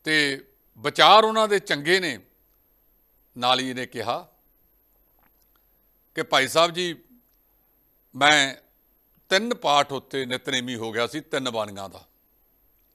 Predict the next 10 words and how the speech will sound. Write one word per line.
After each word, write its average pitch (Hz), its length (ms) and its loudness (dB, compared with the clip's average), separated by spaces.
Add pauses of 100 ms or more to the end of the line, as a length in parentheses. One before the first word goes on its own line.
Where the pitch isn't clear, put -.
(680)
ਚਲੋ, 101 160 -16
ਚੰਗੀ 110 340 -14
ਗੱਲ 135 140 -10
ਹੈ 135 40 -12
ਜੇ 131 120 -12
ਕੋਈ 127 200 -18
ਕਿਸੇ 120 220 -16
ਪਾਸੇ 123 300 -14
ਲੱਗਦਾ 123 300 -12
ਹੈ। 135 160 -16